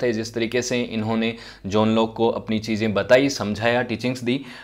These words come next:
तो इनका प्रभाव काफ़ी था। और अब धीरे धीरे करके जॉन लॉक अब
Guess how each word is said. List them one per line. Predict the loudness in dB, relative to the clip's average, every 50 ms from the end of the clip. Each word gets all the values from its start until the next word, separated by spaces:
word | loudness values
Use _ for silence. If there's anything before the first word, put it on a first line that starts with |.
| 2 2
तो | 2 4
इनका | 4 2 2 8 10 10 10
प्रभाव | 10 8 4 6 6 4 4
काफ़ी | 6 4 2 2 2 0
था। | 4 6 6 6 6 4 0 -4 -2
और | 0 2 2 2 0 -2 2 4
अब | 4 4 4 2
धीरे | 2 2 2 2 2
धीरे | 4 4 4 4
करके | 4 4 2 2 2
जॉन | 0 0 0 0 2
लॉक | 2 2 2 2 0
अब | -2 -4 -4